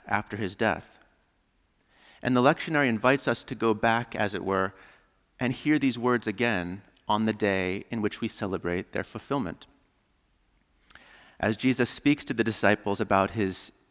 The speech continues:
upcoming death, they're filled with sorrow, and he comforts them by speaking of another comforter,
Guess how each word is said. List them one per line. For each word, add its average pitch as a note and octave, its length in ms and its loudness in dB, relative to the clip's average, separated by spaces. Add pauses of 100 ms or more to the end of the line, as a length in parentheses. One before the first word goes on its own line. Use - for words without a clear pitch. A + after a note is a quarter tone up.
(140)
upcoming G#2 480 -2
death, G2 400 0 (520)
they're A2+ 180 2
filled C#3+ 400 0
with A#2+ 160 -4
sorrow, A#2 500 -4 (840)
and B2 140 -2
he C3+ 60 0
comforts - 460 -4
them G#2 180 2
by G2 140 2
speaking G#2+ 760 -4
of G#2+ 300 -4
another G2+ 340 -2
comforter, C#3 520 -8